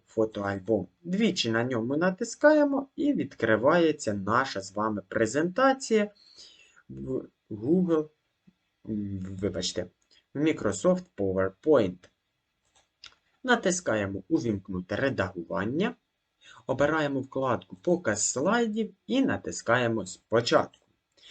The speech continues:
Це для того, щоб розпочати перегляд нашої з вами презентації із самого початку. Аналогічно, за допомогою стрілочок рухаємося по презентації і переглядаємо презентацію,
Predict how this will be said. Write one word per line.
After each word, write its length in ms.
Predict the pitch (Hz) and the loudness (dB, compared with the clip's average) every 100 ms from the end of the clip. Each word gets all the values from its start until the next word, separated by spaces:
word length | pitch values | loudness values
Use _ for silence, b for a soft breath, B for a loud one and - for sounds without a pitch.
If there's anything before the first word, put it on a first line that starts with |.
| B B | B B
Це 180 | - 311 | 0 4
для 180 | 160 98 | 4 2
того, 260 | 196 202 | 2 2
щоб 240 | 175 127 104 | 2 -4 -4
розпочати 680 | 110 - 117 - 98 98 | -6 -4 -4 -2 -4 -6
перегляд 540 | - 113 107 92 92 92 _ _ _ _ _ | -2 0 0 -2 -10 -14 _ _ _ _ _
нашої 480 | 113 104 95 101 98 | -2 0 0 -4 -4
з 120 | 92 | -6
вами 320 | 101 107 92 92 | -2 -2 -2 -4
презентації 960 | 120 120 165 185 277 277 277 233 233 - - | -2 0 -2 2 2 2 0 -4 -4 -8 -2
із 380 | 294 269 - | 0 0 -2
самого 480 | - 104 120 113 107 | -2 0 2 0 -6
початку. 680 | - 104 - 117 98 - _ _ _ B B B B | -6 -6 -4 -4 -4 -8 _ _ _ B B B B
Аналогічно, 1000 | 285 233 151 123 113 190 - - 117 - _ _ | 2 2 2 0 -2 -2 -2 -4 -6 -8 _ _
за 140 | - 247 | 2 2
допомогою 480 | 131 117 107 98 92 | 2 -2 0 0 -2
стрілочок 800 | - - 254 247 214 208 190 165 | -4 -2 2 2 2 2 0 2
рухаємося 840 | 214 254 - 120 113 101 98 101 | 0 0 2 2 2 0 -4 -8
по 240 | - 180 | 2 2
презентації 1120 | - - 101 110 147 - 254 247 - 226 214 - | 2 -2 -2 -2 -4 0 0 0 -4 -4 -4 -6
і 160 | 254 269 | -6 0
переглядаємо 1080 | - 131 104 104 98 92 110 127 110 104 - | 2 4 0 2 0 4 2 4 0 -2 -8
презентацію, 960 | 104 101 101 95 - 113 98 - 92 | -6 -4 -4 -6 -2 0 0 -6 -10